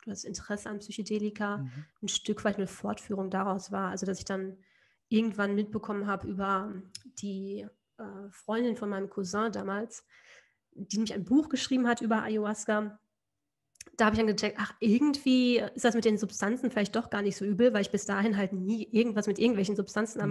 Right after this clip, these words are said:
Speaker 2: Mhm.
Speaker 1: am Hut hatte. Und dann gemerkt hab, "Ach, das, was die da beschreibt, diese ganze schamanische Arbeit, klingt ja doch viel ähnlicher, ähm, an diesen, zu diesen indischen Philosophien, als ich das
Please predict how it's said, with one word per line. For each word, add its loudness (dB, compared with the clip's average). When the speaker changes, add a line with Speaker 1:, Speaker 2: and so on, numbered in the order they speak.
Speaker 2:
Mhm. -2
Speaker 1:
am -4
Hut 0
hatte. -2
Und 0
dann 4
gemerkt 2
hab, -2
"Ach, -4
das, -6
was -4
die 6
da 8
beschreibt, -2
diese -2
ganze -4
schamanische -2
Arbeit, 0
klingt -2
ja 2
doch -2
viel 0
ähnlicher, 0
ähm, -2
an -4
diesen, -4
zu -10
diesen -4
indischen -2
Philosophien, -2
als -4
ich -4
das -8